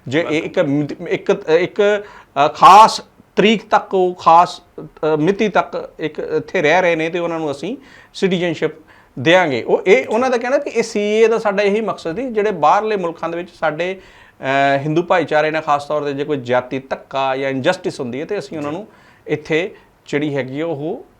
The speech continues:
ਸਿਟੀਜ਼ਨਸ਼ਿਪ ਦਿਆਂਗੇ ਤਾਂ ਕਿ ਉਹਨਾਂ ਨਾਲ ਇਨਜਸਟਿਸ ਨਾ ਹੋ ਸਕੇ। ਸੋ ਇਹੋ ਜਿਹੀਆਂ ਗੱਲਾਂ ਵੀ ਜਿਹੜੀਆਂ ਨੇ ਉਹ ਚੱਲੀਆਂ ਨੇ। ਦੇਖੋ ਗੱਲ ਪਤਾ ਕੀ ਹੈ, ਗੱਲ ਇਹ ਹੈ ਕਿ ਕਈ ਵਾਰੀ ਕੀ ਹੁੰਦਾ ਹੈ ਕਿ ਇੱਕ ਕੰਟਰੀ ਹੈ ਜਿੱਥੇ ਉਹ ਨੇਟਿਵ ਲੋਕ ਨੇ,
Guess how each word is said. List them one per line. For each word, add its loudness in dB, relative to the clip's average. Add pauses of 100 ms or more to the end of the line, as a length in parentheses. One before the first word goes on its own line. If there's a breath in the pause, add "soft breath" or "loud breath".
ਸਿਟੀਜ਼ਨਸ਼ਿਪ -6
ਦਿਆਂਗੇ -4
ਤਾਂ -4
ਕਿ -10 (340 soft breath)
ਉਹਨਾਂ -4
ਨਾਲ 0
ਇਨਜਸਟਿਸ -6 (340 soft breath)
ਨਾ 0
ਹੋ -2
ਸਕੇ। -10 (360 soft breath)
ਸੋ -10 (120)
ਇਹੋ 8
ਜਿਹੀਆਂ 2
ਗੱਲਾਂ 2
ਵੀ 0
ਜਿਹੜੀਆਂ 0
ਨੇ -4 (380 soft breath)
ਉਹ 4
ਚੱਲੀਆਂ 2
ਨੇ। 0
ਦੇਖੋ 0
ਗੱਲ 4
ਪਤਾ -4
ਕੀ -6
ਹੈ, -6 (1080)
ਗੱਲ 10
ਇਹ 6
ਹੈ 6
ਕਿ -2
ਕਈ 0
ਵਾਰੀ 2
ਕੀ -4
ਹੁੰਦਾ -4
ਹੈ 0
ਕਿ -4 (460 soft breath)
ਇੱਕ -2
ਕੰਟਰੀ 0
ਹੈ 4
ਜਿੱਥੇ -4
ਉਹ -2
ਨੇਟਿਵ 2
ਲੋਕ 2
ਨੇ, -6